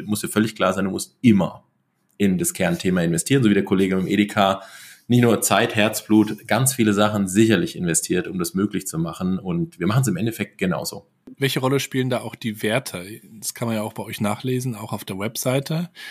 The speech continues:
Speaker 2: Ihr habt das ja auch für euch so herausgearbeitet. Wie habt ihr die erarbeitet? Habt ihr das selbst gemacht? Habt ihr euch da auch jemanden dazu geholt? Und wie versucht ihr, die dann auch zum Leben zu erwecken?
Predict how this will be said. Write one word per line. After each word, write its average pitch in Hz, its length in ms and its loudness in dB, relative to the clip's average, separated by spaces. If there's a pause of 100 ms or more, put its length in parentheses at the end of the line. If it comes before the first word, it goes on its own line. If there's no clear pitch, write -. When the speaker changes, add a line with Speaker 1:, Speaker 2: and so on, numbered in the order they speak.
(220)
Speaker 2:
Ihr 110 60 -4
habt 117 120 -8
das 120 140 0
ja 120 80 2
auch 107 80 -8
für - 140 -8
euch 107 160 -4
so 110 180 0
herausgearbeitet. 123 1500 -2
Wie 151 200 0
habt - 200 0
ihr 151 60 4
die 135 280 -8
erarbeitet? 117 760 -2
Habt - 180 -10
ihr 135 100 -4
das 120 80 -2
selbst 117 280 -4
gemacht? 143 280 -2
Habt - 140 -6
ihr 120 80 -6
euch 113 120 -8
da 110 80 -6
auch 113 140 -8
jemanden 135 340 0
dazu 131 320 -6
geholt? 127 580 0
Und 113 380 -6
wie 127 260 -6
versucht 127 440 -2
ihr, 123 80 2
die 123 140 -4
dann 120 180 -2
auch 110 240 -8
zum 117 200 -6
Leben 120 320 2
zu - 120 -6
erwecken? 101 480 -6